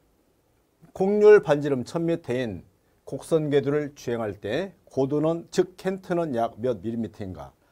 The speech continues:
단 궤관은, 에, 천육십칠 밀리미터다. 우리가 표준 궤관은 천사백삼십오가 되죠. 음, 그러니까 이거는 협궤군요. 좀 좁은 거.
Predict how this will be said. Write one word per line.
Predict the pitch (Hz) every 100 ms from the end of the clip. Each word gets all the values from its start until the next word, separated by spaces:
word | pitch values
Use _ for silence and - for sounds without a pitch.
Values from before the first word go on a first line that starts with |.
| _
단 | - 139 131
궤관은, | - 123 123 131 156 214 240 _ _ _ _ _ -
에, | 101 104
천육십칠 | - 185 175 165 139 - - 185
밀리미터다. | 110 113 113 110 - 80 69 - _ _ -
우리가 | 120 117
표준 | - - 233 208
궤관은 | 185 156 160 247 254 - _ _ _
천사백삼십오가 | - 147 143 143 135 - 123 120 117 156 - - 139 139 120 117
되죠. | 117 - - _ _ _
음, | 85 90
그러니까 | 123 113
이거는 | 123 131 113
협궤군요. | - - - 202 110 104 95
좀 | 107 92
좁은 | 98 92 87
거. | 101 170